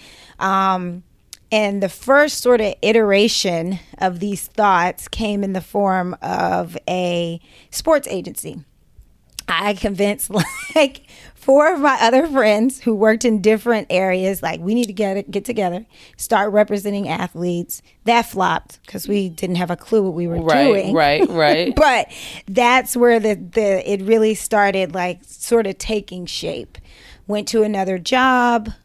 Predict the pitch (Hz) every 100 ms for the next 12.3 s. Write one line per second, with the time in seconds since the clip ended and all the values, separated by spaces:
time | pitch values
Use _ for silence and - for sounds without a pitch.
0 | _ - 190 190 185 180 180 - 202 196
1 | 196 202 - 202 185 - - 196 185 180
2 | 165 _ 202 185 180 175 170 175 - 175
3 | 170 175 160 92 107 - - - 196 180
4 | - 196 185 180 170 170 - 202 190 190
5 | - 277 202 202 202 - 233 233 214 190
6 | 190 196 196 196 185 - 196 202 196 -
7 | - - - - - _ 202 214 208 190
8 | 175 190 196 185 175 170 _ - - 220
9 | 233 208 247 269 190 185 170 180 165 175
10 | 190 226 233 _ _ _ - - 214 190
11 | 180 - 202 196 214 135 - - 220 254
12 | 247 254 -